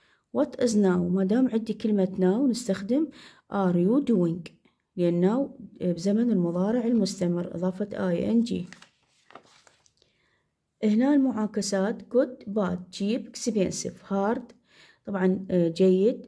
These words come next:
آه، رديء، سيء، و، آه، cheap،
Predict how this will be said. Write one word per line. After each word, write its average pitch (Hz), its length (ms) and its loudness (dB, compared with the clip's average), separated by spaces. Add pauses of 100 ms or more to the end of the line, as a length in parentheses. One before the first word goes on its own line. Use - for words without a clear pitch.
(100)
آه، 175 280 -2
رديء، 180 540 0 (200)
سيء، 180 520 2 (560)
و، 175 440 0
آه، 165 760 -4
cheap، 202 260 -2